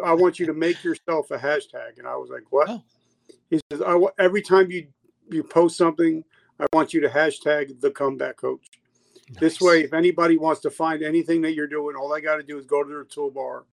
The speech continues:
Speaker 1: type in the comeback coach, and it'll come up on everything you've ever done, and it's all free, 'cause people love free. And,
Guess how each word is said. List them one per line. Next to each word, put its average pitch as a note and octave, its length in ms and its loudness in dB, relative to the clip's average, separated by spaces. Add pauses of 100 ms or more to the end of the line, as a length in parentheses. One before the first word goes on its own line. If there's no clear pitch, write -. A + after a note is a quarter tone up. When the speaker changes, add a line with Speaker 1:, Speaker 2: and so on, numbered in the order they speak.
(360)
Speaker 1:
type D3+ 320 4
in D3+ 140 -2
the C#3 180 -2 (240)
comeback D3 480 -2
coach, C#3 460 -2 (300)
and C#3+ 80 -4
it'll C#3+ 180 0
come C#3+ 220 -4
up C#3+ 180 -2
on C#3 180 -6
everything D#3 480 -2
you've C#3 200 0
ever C#3+ 200 4
done, C3+ 400 -2 (440)
and C3+ 120 -2
it's C3 140 -2
all C#3 160 8
free, C#3 380 0 (180)
'cause - 120 -8
people F#3+ 260 6
love F#3 200 6
free. F3+ 260 2 (760)
And, D#3 260 -6